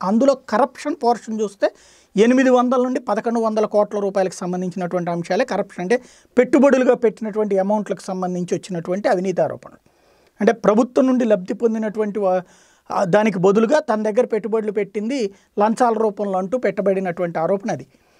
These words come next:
ఈ పన్నెండు వందలు, పదకొండు వందల కోట్ల రూపాయల లోపు అంశాన్ని ఇప్పటికి కూడా లక్ష కోట్లు అనేది ప్రజల మెదళ్లలో నాటి అవినీతి, ఆ, చక్రవర్తి అనేది ఆ రోజున పెద్ద ఎత్తున హడావిడి చేసుకొచ్చారు. అదే సందర్భంలో చంద్రబాబు నాయుడు మీద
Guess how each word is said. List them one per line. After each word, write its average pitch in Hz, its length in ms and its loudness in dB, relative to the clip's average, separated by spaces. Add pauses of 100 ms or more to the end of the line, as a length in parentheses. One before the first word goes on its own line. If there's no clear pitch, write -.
(240)
ఈ 262 320 4
పన్నెండు 240 520 0
వందలు, 240 220 2
పదకొండు 226 420 -2
వందల 220 180 -2
కోట్ల 202 360 -2
రూపాయల 180 300 0
లోపు 190 240 0
అంశాన్ని 233 480 0
ఇప్పటికి 233 360 -2
కూడా 240 200 2
లక్ష 233 360 -4
కోట్లు 226 380 0
అనేది 226 180 -2
ప్రజల 214 340 4
మెదళ్లలో 226 640 2
నాటి 185 440 -6 (540)
అవినీతి, 220 920 2 (160)
ఆ, 180 220 2
చక్రవర్తి 196 800 0
అనేది 185 500 0
ఆ 170 40 -4
రోజున 185 280 0
పెద్ద 170 240 -2
ఎత్తున 196 320 2
హడావిడి 175 360 2
చేసుకొచ్చారు. - 540 -12 (400)
అదే 240 200 4
సందర్భంలో 247 420 4
చంద్రబాబు 240 500 0
నాయుడు 233 240 -2
మీద 226 200 -6